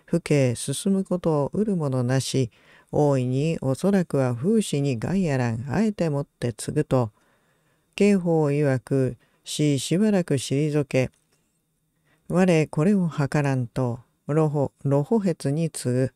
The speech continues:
ぐ。ロホヘツ曰く、彼は君のあだなり。天あるいはまさに彼を捨てんとす。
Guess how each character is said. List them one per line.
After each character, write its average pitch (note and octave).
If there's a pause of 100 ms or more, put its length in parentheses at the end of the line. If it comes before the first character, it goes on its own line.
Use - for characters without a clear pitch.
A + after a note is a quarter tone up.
(120)
ぐ。 C#3
ロ D3
ホ E3
ヘ C#3+
ツ -
曰 C#3+
く、 B2 (260)
彼 G3+
は C3+
君 F3+
の F3
あ C3
だ D#3+
な C#3
り。 A#2+
天 F#3+
あ D3
る D#3+
い E3
は C3+
ま C3+
さ C3+
に A#2
彼 D#3+
を A#2
捨 -
て D#3
ん D3+
と C3+
す。 B2+